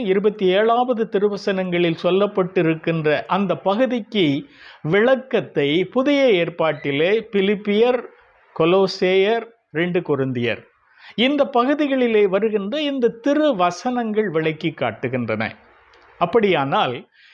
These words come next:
இந்த மாந்தன், என்னையும் உங்களையும் குறித்து நான் சொல்லுகின்றேன், மாந்தன் கடவுளினுடைய வடிவத்தில் படைக்கப்பட்டான்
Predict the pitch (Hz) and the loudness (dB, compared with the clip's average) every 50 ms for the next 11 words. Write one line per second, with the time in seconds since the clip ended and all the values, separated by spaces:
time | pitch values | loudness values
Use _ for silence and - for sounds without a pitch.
0 | - _ _ 190 226 233 240 220 208 190 185 190 208 220 233 226 208 170 165 143 | -20 _ _ -6 -4 -4 -2 -2 -2 0 0 0 0 0 0 -2 -2 -2 -4 -4
1 | 110 95 - _ _ _ _ _ _ _ _ _ _ _ _ _ _ _ _ _ | -4 -6 -14 _ _ _ _ _ _ _ _ _ _ _ _ _ _ _ _ _
2 | _ _ _ - 165 180 214 233 240 247 240 233 254 285 277 247 202 214 240 240 | _ _ _ -4 -2 -2 -2 0 0 0 0 0 0 -2 -2 -2 -2 -2 0 0
3 | 262 262 262 254 247 254 240 220 196 185 185 180 180 - 226 196 165 156 156 - | 0 2 2 2 0 0 -2 0 0 0 0 -2 0 -2 -2 0 0 -2 -4 -2
4 | - 190 185 202 196 175 175 160 143 147 160 202 208 180 160 151 156 175 190 214 | 0 0 2 2 2 0 0 0 0 0 0 0 0 -2 -6 -6 -2 0 2 2
5 | 247 269 277 277 269 254 254 277 285 285 254 - - 202 196 214 262 285 294 294 | 2 2 0 -2 -2 -2 -2 -2 -2 -4 -6 -6 -4 -2 0 0 0 0 0 -2
6 | 285 269 269 254 247 240 233 220 220 214 196 180 180 185 196 262 277 294 302 294 | -2 -2 -4 -4 -6 -2 -2 -2 0 0 0 0 0 0 0 0 0 0 -2 -2
7 | - _ - 294 294 277 - 220 202 196 208 202 226 214 196 - 208 190 165 - | -4 _ -2 -2 -2 0 -2 -2 0 0 -2 0 -2 -2 -2 -2 -2 -2 -2 -2
8 | 196 196 202 196 190 | 0 0 0 -2 -4